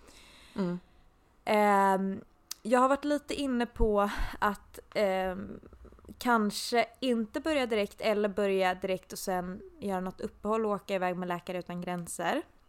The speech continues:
Speaker 1: Oh,
Speaker 2: Eh, men jag
Speaker 1: kul.
Speaker 2: tror att det beror ju väldigt mycket på hur livet ser ut där och då, liksom.
Speaker 1: Såklart.
Speaker 2: Ehm, men, men det är liksom en dröm jag har haft ganska länge.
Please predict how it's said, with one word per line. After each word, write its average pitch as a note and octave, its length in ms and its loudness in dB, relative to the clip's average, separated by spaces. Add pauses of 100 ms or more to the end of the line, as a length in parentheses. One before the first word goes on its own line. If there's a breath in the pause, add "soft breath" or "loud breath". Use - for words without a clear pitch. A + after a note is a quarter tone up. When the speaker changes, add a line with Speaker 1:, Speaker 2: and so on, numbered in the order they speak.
(380)
Speaker 1:
Oh, C#4 720 4
Speaker 2:
Eh, G3 360 4
men A3 220 0
jag A3+ 160 4
Speaker 1:
kul. G3+ 60 2
Speaker 2:
tror A#3 120 0
att - 240 -10 (480 loud breath)
det B3 120 2
beror C4+ 280 4
ju B3+ 60 2
väldigt A3+ 240 2
mycket G#3 240 -4
på F#3+ 60 -2
hur F#3+ 100 0
livet F3+ 440 -2
ser F#3 160 -2
ut - 480 -4 (240)
där E3+ 280 0
och E3 80 -2
då, G3 220 0
liksom. - 480 -8 (240)
Speaker 1:
Såklart. - 540 -8 (340)
Speaker 2:
Ehm, F3+ 1120 2 (140)
men, A3+ 260 0
men B3+ 220 0
det C#4+ 200 0
är A3+ 360 2
liksom G#3+ 300 -4
en G3+ 80 -2
dröm F#3 300 0
jag F3+ 120 -4
har E3+ 40 -4
haft - 180 -12
ganska D#3+ 240 -10
länge. E3+ 380 -4